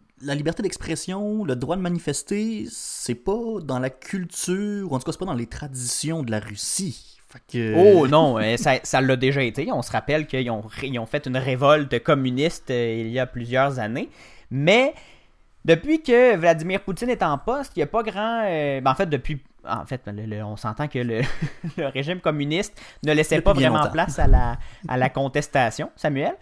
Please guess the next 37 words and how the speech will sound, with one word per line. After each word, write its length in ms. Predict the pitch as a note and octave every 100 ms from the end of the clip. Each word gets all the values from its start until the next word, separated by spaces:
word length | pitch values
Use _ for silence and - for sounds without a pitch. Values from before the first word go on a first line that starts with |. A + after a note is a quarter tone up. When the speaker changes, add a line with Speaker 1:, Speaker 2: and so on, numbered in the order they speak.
| - - - _ _
Speaker 2:
Mais 420 | - E3 F#3+ A#3 -
Vladimir 460 | D3+ D#3 E3 G#3 A3
Poutine 580 | E3+ G#3+ B3+ B3 G3+
n'a 140 | D#3 C#3
pas 180 | - G#3
l'intention 560 | F#3 D3+ C#3 C3 F3+
non 160 | E3 C3+
plus 240 | - F3
de 100 | E3+
laisser 320 | C3 B2+ -
beaucoup 320 | D3 C3 D3+ E3
de 60 |
place 420 | - D#3+ E3+ - -
aux 180 | C#3+ C#3+
dissidents. 760 | C3 D#3+ - - B2+ B2 D#3 -
Il, 280 | G#2 G#2+ A2
les, 100 | A2+
les 160 | A#2
voix, 300 | A#2+ C#3+ D#3+
euh, 340 | D3+ B2 A#2+ A#2
discordantes 720 | A#2+ B2 - A#2 B2+ D#3 -
ne 100 | B2
sont 240 | - A#2+
pas, 340 | A2 C#3+ D3+ C#3+
euh, 240 | A#2+ A2+
ne 80 | A2+
sont 180 | - A#2+
pas 160 | C#3
vraiment 380 | E3 B2+ B2+ C3+
permises. 760 | - G#2+ A2 A#2+ E3 A3 F3+ C#3+ - - - _
D'ailleurs, 420 | B2+ C3 D#3 F3
une, 160 | C#3+ C3+ C#3
un, 320 | C3 B2 A#2+
un 80 | B2+
exemple 360 | B2 C#3+ D3+
frappant, 520 | - C3 - C#3+ D#3+ F#3+ - - - _ _ _ - _
euh, 300 | E3+ D#3 C#3+